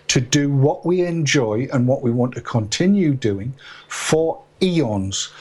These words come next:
And it's bloody stupid for them to, to stop doing that with e-cigs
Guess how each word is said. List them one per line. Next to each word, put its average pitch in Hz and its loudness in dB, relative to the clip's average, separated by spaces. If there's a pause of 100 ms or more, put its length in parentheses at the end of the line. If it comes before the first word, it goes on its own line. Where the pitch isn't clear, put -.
(240)
And 160 2
it's - -2 (160)
bloody 196 0 (120)
stupid - 0
for - -2
them 123 0
to, 127 -6 (240)
to 131 0
stop - 0 (160)
doing 151 2
that 101 -4 (440)
with 127 4
e-cigs 117 -2